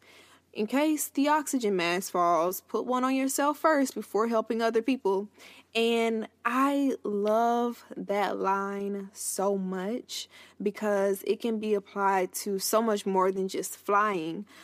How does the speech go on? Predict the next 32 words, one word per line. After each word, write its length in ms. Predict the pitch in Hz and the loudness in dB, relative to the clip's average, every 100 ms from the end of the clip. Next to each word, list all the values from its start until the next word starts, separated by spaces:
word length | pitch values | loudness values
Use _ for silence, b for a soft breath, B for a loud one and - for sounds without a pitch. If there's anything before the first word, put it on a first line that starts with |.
| B - | B -2
Um, 560 | 170 175 165 - - _ _ _ _ | 2 2 0 -6 -14 _ _ _ _
we 280 | - 202 311 | -6 0 2
have 580 | 330 254 247 269 285 - | 0 0 2 2 0 -6
to 160 | - 214 | -4 0
help 240 | 233 226 | 0 0
ourselves 720 | 196 196 - 190 185 180 180 _ - | -2 -2 -2 -2 0 -2 -4 _ -6
before 500 | 185 - - 196 185 | -6 -6 -2 0 2
we're 180 | 180 | 0
able 300 | - 175 175 | 0 -2 -2
to 160 | 175 185 | -8 -8
help 240 | 175 170 - | -6 -6 -6
others. 560 | - - - - - _ b b b b - | -8 -10 -16 -18 -20 _ b b b b -6
If 180 | 202 | -4
the 60 | 196 | -4
plane 300 | - 285 302 | 0 2 2
starts 280 | 285 254 226 | 2 2 2
going 280 | 226 220 202 | 2 2 4
down 280 | 208 208 | 4 4
and 120 | 190 196 | 4 4
you're 140 | 214 | 4
worried 240 | 202 208 | 4 2
about 240 | 196 180 151 | 4 2 4
everyone 380 | 196 196 185 185 | 2 0 0 2
else's 380 | 196 - 170 | 0 0 -4
oxygen 520 | - 175 - 202 185 185 | -2 -2 -2 -4 -2 0
mask 340 | 180 185 - | 0 0 -2
before 280 | 180 196 196 | -2 2 4
yourself, 520 | 190 220 208 190 185 | 4 2 2 2 2
that's 240 | 196 208 | 2 0
a 40 | 170 | -2
problem 480 | - 196 190 175 185 | 4 4 4 0 -2
because 560 | - 233 208 185 185 | 0 4 4 4 0